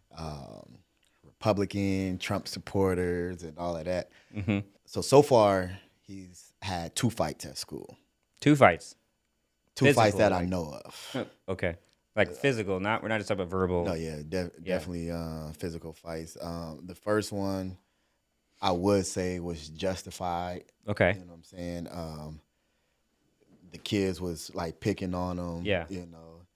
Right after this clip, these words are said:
Speaker 1: it was picture day.
Speaker 2: Yeah.
Speaker 1: And they was, um, all joking, and he just said it was, like, nonstop.
Speaker 2: Yeah.
Speaker 1: Like, you're like, "All right,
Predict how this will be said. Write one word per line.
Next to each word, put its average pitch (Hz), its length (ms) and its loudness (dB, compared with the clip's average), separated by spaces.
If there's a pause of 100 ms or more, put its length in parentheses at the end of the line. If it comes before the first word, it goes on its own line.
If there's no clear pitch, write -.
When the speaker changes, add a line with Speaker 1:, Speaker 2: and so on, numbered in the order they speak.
(340)
Speaker 1:
it 110 80 -2
was 92 120 0
picture 131 320 6
day. 104 420 4 (240)
Speaker 2:
Yeah. 107 180 10
Speaker 1:
And 92 80 6
they 95 120 4
was, 90 240 0
um, 90 320 -2
all 92 240 2
joking, 87 680 -6
and 80 300 -20 (880)
he 101 240 2
just 90 220 -4
said 90 120 -2
it 85 60 0
was, 78 140 -6
like, 78 180 -8
nonstop. 90 920 -4 (220)
Speaker 2:
Yeah. 92 240 4
Speaker 1:
Like, 73 240 -10 (260)
you're 95 100 -14
like, 80 120 -4
"All 87 140 -2
right, 101 200 4